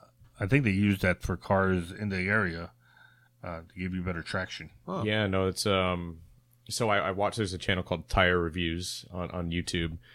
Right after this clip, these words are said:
Speaker 3: and, um, the socks are not the best.
Speaker 2: That's what I heard, too.
Speaker 3: They'll,
Speaker 2: That's why I was
Speaker 3: they'll work
Speaker 2: surprised to see
Speaker 3: okay.
Speaker 2: Yeah, that's what I was surprised to see, and it was only for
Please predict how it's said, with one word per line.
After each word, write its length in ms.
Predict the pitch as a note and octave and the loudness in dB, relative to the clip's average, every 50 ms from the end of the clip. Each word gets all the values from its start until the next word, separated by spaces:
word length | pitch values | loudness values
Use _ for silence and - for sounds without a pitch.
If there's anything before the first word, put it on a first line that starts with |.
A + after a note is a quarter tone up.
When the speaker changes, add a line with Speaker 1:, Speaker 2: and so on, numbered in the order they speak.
| - - - _ _ - | -20 -20 -20 _ _ -6
Speaker 3:
and, 380 | - G2+ G2 F#2 F2+ F2 E2+ | -2 0 0 0 0 2 2
um, 560 | F2+ F2+ F2 E2+ E2+ E2 E2 D#2+ D#2+ E2 E2 E2 - | 4 4 4 4 4 2 2 0 -2 -6 -8 -6 -4
the 80 | - | -2
socks 560 | - - - - A2+ B2 C#3 - - - - | 0 0 2 4 2 2 2 0 -4 -4 -2
are 80 | A2+ F#2+ | -2 0
not 340 | F#2 F#2 F#2+ F#2+ F#2+ - - - - - - - A2 - | 0 0 0 0 0 -2 -4 -10 -20 -20 -20 -20 -12 -8
the 120 | - F2 - - | -8 -8 -6 -6
best. 480 | - D#2 - - - - - - - - | -6 -6 -6 -6 -4 -4 -4 -4 -2 -2
Speaker 2:
That's 160 | B2 B2 - | -2 0 4
what 120 | C#3 B2 | 6 6
I 20 | A2+ | 6
heard, 200 | B2 A#2+ A2+ G#2 | 6 6 4 6
too. 60 | G#2+ | 6
Speaker 3:
They'll, 140 | G#2 G#2 G2 | 6 6 6
Speaker 2:
That's 180 | A2+ B2 - | 6 6 8
why 80 | C#3 C3 | 8 8
I 40 | B2 | 8
was 100 | A#2+ G2+ | 8 8
Speaker 3:
they'll 80 | G2 G#2+ | 8 10
work 220 | A#2+ A#2+ C3 C3 | 10 10 10 10
Speaker 2:
surprised 200 | B2 A2 G2 - | 8 6 6 4
to 80 | - - | 2 2
see 60 | A#2 | 4
Speaker 3:
okay. 420 | A2 G2 F#2 F2+ E2 E2 E2 F2 - | 6 6 6 6 4 2 -2 -2 0
Speaker 2:
Yeah, 160 | B2 A2 G#2+ | 2 4 4
that's 160 | G#2 A2 - | 4 4 4
what 60 | B2+ A#2 | 4 4
I 40 | |
was 80 | A2 G#2 | 4 2
surprised 320 | - G2+ - - G#2 G2+ F#2+ | 0 -2 0 0 0 0 0
to 40 | G2 | -2
see, 160 | - C#3 B2 | -2 0 0
and 140 | A#2+ A#2+ A#2+ | 2 2 2
it 40 | A#2+ | 4
was 160 | A2+ A2 G2 | 2 2 2
only 560 | A#2 A#2 A2+ A2+ A2+ A2+ A2 G#2+ G#2 G#2 G#2+ - _ - - _ _ _ | 2 0 0 2 2 2 2 2 0 -2 -6 -12 _ -20 -20 _ _ _
for 580 | _ - - - G2+ F#2+ F#2 F2+ F2 E2+ E2+ E2 | _ -10 -4 0 0 2 2 2 2 0 0 -2